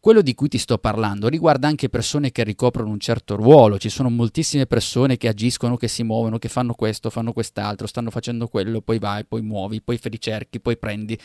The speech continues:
Addirittura anche chi sta vicino dice: "Ma porca miseria, quello lì quanto, quante cose sta facendo?" Ma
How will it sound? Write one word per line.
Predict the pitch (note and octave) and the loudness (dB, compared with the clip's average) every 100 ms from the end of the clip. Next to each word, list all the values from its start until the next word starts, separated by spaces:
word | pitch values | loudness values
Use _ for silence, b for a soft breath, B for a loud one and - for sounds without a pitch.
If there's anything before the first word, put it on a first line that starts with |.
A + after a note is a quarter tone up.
| b b b | b b b
Addirittura | E3+ B3+ B3 D3 B2 | -2 0 0 2 4
anche | E3 C#3+ C3+ | 4 0 -6
chi | D#3+ | -8
sta | - | 0
vicino | A2+ B2+ - A#2 A#2 F#2+ B B B | 0 0 -2 -2 -2 -4 B B B
dice: | A#2+ G#2 | -4 -2
"Ma | F2+ | -8
porca | - E3+ F3 | 0 0 0
miseria, | E3 B2+ G2+ F#2+ b b b b b b _ - | -2 0 0 -2 b b b b b b _ 0
quello | C#3+ | 4
lì | C#3+ G3 | 4 2
quanto, | C3 D3 B2+ | 0 -2 -2
quante | D#3 G3 F#3 | -2 -2 -2
cose | C#3+ D3 B2+ | -2 -4 -4
sta | - | -8
facendo?" | A#2+ A#2 C#3+ D3 B2 | -6 -4 -2 -2 -2
Ma | G#2+ | -6